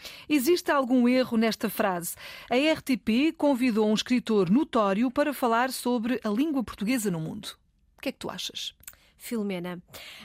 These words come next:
Speaker 2: eh, olá, antes de mais, temos erro. Temos erro.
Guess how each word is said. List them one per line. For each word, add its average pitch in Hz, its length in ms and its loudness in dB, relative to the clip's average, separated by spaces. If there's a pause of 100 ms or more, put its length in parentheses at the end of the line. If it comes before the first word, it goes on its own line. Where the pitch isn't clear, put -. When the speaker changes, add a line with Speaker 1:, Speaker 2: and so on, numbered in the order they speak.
(160)
Speaker 2:
eh, 208 180 -8
olá, 202 320 0
antes 247 220 -4
de - 80 -6
mais, 202 420 -2
temos 262 460 0
erro. 202 360 -2 (240)
Temos 226 300 0
erro. 180 300 -6